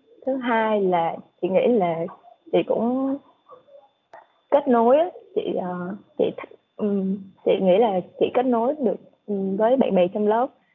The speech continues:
không hẳn là một trăm phần trăm, nhưng mà khi đã kết nối được với ai rồi thì cũng khá là sâu sắc. Ừm. Ờ, còn về chuyện mà học tập thì chị, thiệt ra là năm cấp ba của chị, chị, ờ, khá là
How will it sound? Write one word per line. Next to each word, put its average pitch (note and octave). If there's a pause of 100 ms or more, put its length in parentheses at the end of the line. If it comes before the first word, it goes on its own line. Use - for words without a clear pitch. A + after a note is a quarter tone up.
(120)
không A#3+
hẳn G#3+
là G3+
một F3
trăm G#3+
phần F3+
trăm, G3+
nhưng G#3
mà F3 (340)
khi G#3+
đã G#3+
kết C4+
nối C4
được A#3
với A#3+
ai G3+
rồi F3+
thì F#3
cũng G#3
khá A#3+
là G#3+
sâu G#3
sắc. D4 (1300)
Ừm. G#3+ (1000)
Ờ, F3+ (440)
còn F#3+
về F#3 (160)
chuyện F#3
mà F#3
học F#3
tập E3+ (100)
thì F#3+ (120)
chị, E3+ (1080)
thiệt -
ra G3+
là E3+
năm G3
cấp B3
ba G3+
của A3
chị, - (180)
chị, F3
ờ, F3
khá B3+
là B3